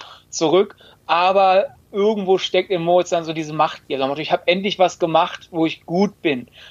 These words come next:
Weil ich hab mich schon immer gut gefühlt, aber ich wurde nie anerkannt. Jetzt, jetzt hab ich hier einen erfolgreichen Shop. Und das war alles noch glaubwürdig. Und jetzt in der zweiten Staffel so dieses, diese Dramatik, so nach dem Motto, okay, er kriegt mit dem,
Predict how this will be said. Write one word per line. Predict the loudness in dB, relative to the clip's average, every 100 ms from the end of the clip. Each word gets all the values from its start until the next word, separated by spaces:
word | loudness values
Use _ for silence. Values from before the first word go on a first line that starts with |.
| -2
Weil | 0
ich | 2
hab | 0
mich | 0 -4
schon | -4
immer | -2 0
gut | 0 -4 -4
gefühlt, | -4 -8 -2 2 4
aber | 4 2
ich | 2
wurde | -2 2
nie | 2
anerkannt. | 2 -2 -4 -8 -8
Jetzt, | -10 -10 -12
jetzt | -2
hab | -2
ich | -2
hier | -4
einen | -2
erfolgreichen | -2 0 0 0 0 -2
Shop. | -4 -6 _ -20 -20 -20 -20 _ _ 0
Und | 4 6 6 6 6 4 0 -2
das | -2 2
war | 2
alles | 2
noch | 0 -2
glaubwürdig. | 2 0 0 -6 -6 -6 -10 -12
Und | -12 -4
jetzt | -4 -2
in | -4
der | -4
zweiten | 0 2 2 -2
Staffel | 0 0 0
so | -4
dieses, | -4 -8 -10 -12
diese | -10 -4
Dramatik, | 2 2 4 2 2 -4 -4
so | -2
nach | 0
dem |
Motto, | 0 0
okay, | 0 2
er | 2
kriegt | 2 -6 -4
mit | -6 -6
dem, | -6